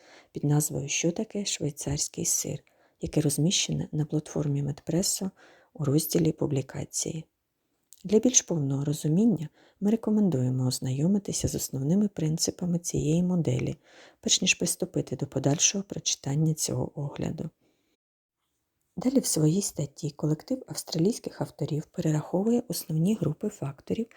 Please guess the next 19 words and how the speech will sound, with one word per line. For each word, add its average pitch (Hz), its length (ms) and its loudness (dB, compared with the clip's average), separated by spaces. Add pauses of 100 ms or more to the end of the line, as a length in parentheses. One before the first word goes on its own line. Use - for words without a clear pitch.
(320)
які - 180 -6
стали 147 340 2
спусковим 165 600 2
гачком 175 540 2 (340)
у 160 60 -6
разі 151 220 2
помилкового 151 720 2
виписування 165 720 0
рецептів. - 600 -2 (680)
У - 40 -8
скороченому 156 680 6
варіанті 147 540 0
ми 139 140 0
їх 220 200 -4
розглянемо 156 600 0
нижче. 147 480 -2 (1400)
Фактори 196 460 2
навколишнього 170 760 2
середовища. 156 800 0